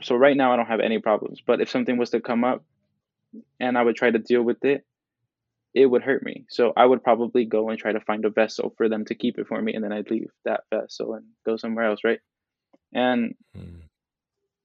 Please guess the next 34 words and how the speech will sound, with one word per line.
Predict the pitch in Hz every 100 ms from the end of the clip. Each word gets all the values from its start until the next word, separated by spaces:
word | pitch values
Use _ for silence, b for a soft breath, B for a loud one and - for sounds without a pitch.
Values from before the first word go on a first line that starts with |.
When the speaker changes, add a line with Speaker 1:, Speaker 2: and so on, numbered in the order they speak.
| _ _ _ _ _ _ _ _
Speaker 1:
but | 127 135 117 110 - _ _ _ _ _ _ _ -
it's | 135
also | - 135 131 139
that, | 131 127 - - _ _ - _
like, | 127 113 - 175 _ _ _ _ _ _ _ _ _ _ _ _ _ _
so | 151
this | 165
is | 175
how | 156 120
I | 117
think | 113 -
of | -
it. | - - _ _ _ _ _ _ _ B B B B B B
We're, | 127 143 131 -
we're, | 151 131
let's | 131 135
say | 156
we're | 143 135
talking, | 117 110 110
we're | 117
having | 117 117
this | 113
conversation | - 107 107 107 113
right | 107 104
now, | 101 -
and | 120
I'm | 120 120 113 113
going | 127 127
through | 120 113
all |
these | 110 117
problems. | - 113 117 117 117
You | 139
have | 135 127